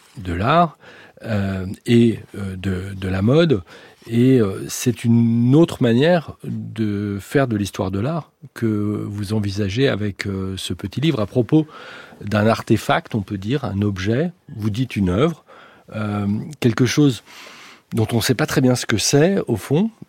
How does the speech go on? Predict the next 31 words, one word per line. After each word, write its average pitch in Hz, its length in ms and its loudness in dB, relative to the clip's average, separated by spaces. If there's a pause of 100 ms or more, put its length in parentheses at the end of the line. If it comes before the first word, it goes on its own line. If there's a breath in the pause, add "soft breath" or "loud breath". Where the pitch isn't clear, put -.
(140)
mais 127 180 6
qui 135 140 2
a 139 40 6
été, 127 240 6
par 107 160 0
exemple, 104 520 0
présenté 113 840 2 (300)
dans 107 260 -2
une 101 200 0
exposition 113 920 0 (160)
au 98 80 -8
Centre 110 320 -6
Pom-, 98 280 -6 (160)
Pompidou-Metz, 107 840 -2
une 104 240 -2
exposition 101 640 -4
qui 101 260 -8
était 98 200 -6
titrée - 360 -6
Chef-d'œuvre, 110 560 -2
point 110 160 0
d'interrogation. 98 600 -2 (720 loud breath)
Alors, 98 220 -4
vous 98 120 -10
dites 101 180 -8
c'est 95 140 -4
une 95 180 2
œuvre, 131 220 0
est-ce - 300 -4
un 95 120 -6
chef-d'œuvre ? 120 600 0